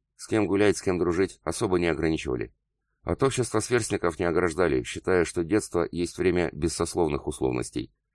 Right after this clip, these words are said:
Поэтому первые синяки и шишки я довольно рано заработал. Но есть и специфика, конечно. У деда была книжица потрёпанная, на французском, без названия даже,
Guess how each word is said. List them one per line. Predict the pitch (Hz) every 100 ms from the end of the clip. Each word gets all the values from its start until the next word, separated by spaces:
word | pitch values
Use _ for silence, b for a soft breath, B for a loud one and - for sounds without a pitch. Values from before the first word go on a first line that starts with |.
| _ -
Поэтому | 107 110 113 107
первые | 110 104 101
синяки | - 95 90 101
и | 92
шишки | 117 113 87
я | 82
довольно | 82 87 87 85
рано | 78 69
заработал. | 64 67 60 60 57 _ _ _ _ _ _ _
Но | 82 92
есть | 135 131
и | 131
специфика, | - 117 131 107 76
конечно. | 76 71 64 58 - _ _ -
У | 85
деда | 104 101
была | 90 95
книжица | - 110 92 -
потрёпанная, | 80 76 76 71 67 62 58
на | 80
французском, | 92 90 92 - 57 - _ _ -
без | 90
названия | 92 110 104 92 78
даже, | 73 64 58